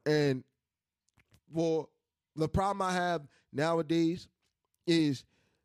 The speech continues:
that a lot of our issues as Black people, they separate 'em.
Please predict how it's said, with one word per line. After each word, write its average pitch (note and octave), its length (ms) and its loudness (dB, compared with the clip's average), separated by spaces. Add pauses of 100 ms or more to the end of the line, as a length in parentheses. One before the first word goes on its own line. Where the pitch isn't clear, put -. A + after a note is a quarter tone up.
that C#3+ 360 0 (140)
a C3+ 80 0
lot D#3 400 0
of D3+ 400 2 (1040)
our D3 320 0
issues D#3+ 580 -4 (960)
as C3+ 140 0
Black D#3 260 0
people, D#3 320 2 (280)
they E3 300 2
separate C3 560 -2
'em. - 60 -20